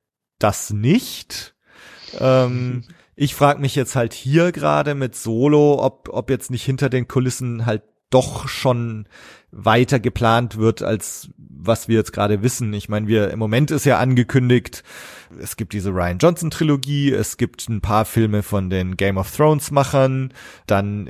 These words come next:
gibt's jetzt ganz aktuell ja das Gerücht, dass, äh, James Mangold eventuell einen Boba Fett Film machen soll,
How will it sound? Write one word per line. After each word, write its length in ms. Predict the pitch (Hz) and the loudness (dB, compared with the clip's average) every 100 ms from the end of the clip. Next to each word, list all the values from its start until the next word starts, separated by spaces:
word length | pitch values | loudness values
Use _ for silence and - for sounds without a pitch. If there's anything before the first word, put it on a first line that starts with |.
| - | -6
gibt's 220 | - - 110 | -6 -4 -4
jetzt 180 | 98 | 0
ganz 240 | 131 123 - | 2 2 2
aktuell 460 | 117 - 131 113 | -2 2 2 4
ja 80 | 113 | 4
das 260 | 104 107 - | 2 -2 -2
Gerücht, 380 | 104 110 - 101 | -2 -2 -2 -4
dass, 280 | 92 - | -4 -6
äh, 240 | 101 85 85 | -6 -6 -2
James 300 | 113 107 - | 0 0 0
Mangold 500 | 110 117 113 110 98 | -2 2 2 2 0
eventuell 400 | - 107 101 104 | -2 -2 0 0
einen 140 | 98 98 | -2 0
Boba 540 | 147 160 151 156 139 120 | 2 4 4 4 0 -4
Fett 300 | - - - | -2 -4 -6
Film 460 | - 170 165 160 | -4 0 2 0
machen 340 | 151 147 151 139 | -4 -4 -6 -4
soll, 480 | 139 131 139 139 | 2 4 4 2